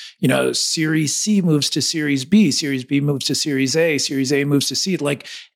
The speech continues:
everyone starts moving up the risk curve. Um, but then what happens now? Do, are you saying that pension funds that bought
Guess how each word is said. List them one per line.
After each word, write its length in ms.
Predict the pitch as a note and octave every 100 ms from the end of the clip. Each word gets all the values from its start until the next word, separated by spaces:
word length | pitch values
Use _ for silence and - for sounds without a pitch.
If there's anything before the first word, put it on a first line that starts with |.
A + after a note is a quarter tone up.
| -
everyone 760 | F3 F3+ F#3+ G3 F#3+ F#3+ F3
starts 480 | - - D#3 D3+ -
moving 540 | C3 D3 D3 D3 C#3 B2+
up 240 | C#3 C#3 -
the 80 |
risk 400 | B2 C3 C#3+ -
curve. 420 | - F#2+ F#2+ A2 - - - _ -
Um, 440 | C#3+ C#3+ C3+ C#3 - _ _
but 220 | E3 B2
then 200 | D#3+ D#3+
what 160 | D#3 -
happens 420 | D3+ C#3 C3 D#3
now? 260 | C#3 C#3+
Do, 720 | G#2 G#2+ B2+ A2+ B2 B2+ C3 - -
are 140 | C#3+
you 140 | C#3
saying 480 | C#3 - D3+ D3 D3
that 340 | C#3 C3+ A#2+ - - - _ _
pension 380 | - C3+ - C#3
funds 400 | - C#3+ C#3+ -
that 260 | C#3+ - -
bought 380 | B2+ C3 C3